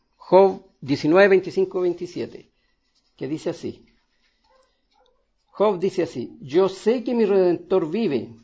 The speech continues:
y al fin se levantará sobre el polvo. Y después de deshecha esta mi piel, en mi carne he de ver a Dios, al cual veré por mí mismo,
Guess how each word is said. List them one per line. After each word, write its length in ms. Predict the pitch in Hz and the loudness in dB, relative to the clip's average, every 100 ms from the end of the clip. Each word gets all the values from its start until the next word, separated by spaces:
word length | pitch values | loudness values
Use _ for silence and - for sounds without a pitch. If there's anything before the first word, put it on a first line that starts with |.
| _ _ _ _ _ _ _ _ _ _ | _ _ _ _ _ _ _ _ _ _
y 140 | 165 180 | -2 0
al 160 | 180 | 0
fin 320 | 175 220 269 254 | -2 -6 -6 -6
se 160 | 226 | -2
levantará 560 | 202 175 165 - 165 196 | 0 0 -2 -4 -4 -2
sobre 300 | 202 180 165 | -2 -4 -4
el 60 | |
polvo. 580 | - - 185 123 113 - _ _ _ _ _ _ _ - | -8 -4 -4 -4 -10 -18 _ _ _ _ _ _ _ -8
Y 100 | 156 | -2
después 600 | 170 170 226 262 254 - - | -2 0 2 2 2 -8 -20
de 500 | 139 131 175 170 - | -8 0 0 0 -4
deshecha 600 | 143 156 - 269 247 180 | -8 -8 -6 -6 -4 -2
esta 320 | 208 208 - 170 | -2 -2 -4 -2
mi 100 | 160 | -2
piel, 500 | 214 247 269 - _ _ _ _ | -2 -4 -4 -14 _ _ _ _
en 220 | - 170 170 | -2 0 2
mi 120 | 165 | 2
carne 640 | 190 240 240 240 233 - _ _ _ _ _ _ _ | 0 -2 -2 -6 -8 -12 _ _ _ _ _ _ _
he 140 | 190 202 | 2 4
de 100 | 180 | 4
ver 180 | 196 | 2
a 80 | 185 | 2
Dios, 360 | 170 151 117 - _ _ _ _ _ _ _ - | 0 -2 -4 -12 _ _ _ _ _ _ _ -8
al 240 | 139 143 | -8 -4
cual 240 | 185 196 160 | 2 2 2
veré 320 | 135 151 180 | 0 -2 -2
por 180 | 160 127 | -2 -4
mí 160 | 123 | -2
mismo, 720 | 151 247 233 226 240 233 - | -2 -2 -4 -8 -10 -12 -20